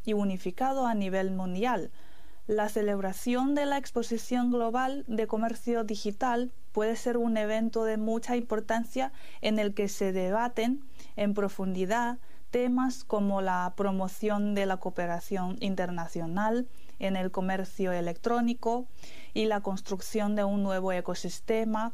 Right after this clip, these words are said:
de comercio electrónico, con el fin de alcanzar un consenso sobre las normas, reglamentos, gestiones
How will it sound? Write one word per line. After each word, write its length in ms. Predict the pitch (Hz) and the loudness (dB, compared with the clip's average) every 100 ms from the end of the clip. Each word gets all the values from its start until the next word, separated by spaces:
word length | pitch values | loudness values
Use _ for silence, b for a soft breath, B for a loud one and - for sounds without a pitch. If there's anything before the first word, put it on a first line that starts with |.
| - | -2
de 140 | 190 | -2
comercio 460 | 196 185 185 - 175 | 0 -2 -2 -2 -2
electrónico, 680 | 165 170 160 156 151 - - B B B | -2 -4 -4 -4 -4 -4 -4 B B B
con 220 | 208 202 | 2 2
el 160 | 185 180 | 2 0
fin 320 | - 233 240 | 2 4 4
de 80 | 240 | 4
alcanzar 680 | 208 202 185 185 190 190 | 2 0 -2 0 0 0
un 220 | - 208 | 0 0
consenso 760 | 208 220 208 254 262 254 262 269 | 2 0 0 2 2 0 -2 -4
sobre 360 | - 220 196 | 0 0 2
las 200 | 190 185 | 0 0
normas, 640 | 190 233 254 247 247 254 - - - - | 2 2 2 2 2 0 -2 -6 -6 -4
reglamentos, 1040 | 214 202 190 180 190 247 254 240 247 254 - B B B B B | 0 0 0 -2 0 2 2 0 -2 -2 -6 B B B B B
gestiones 840 | - 220 - 233 269 277 277 294 | -2 -2 0 2 4 4 2 0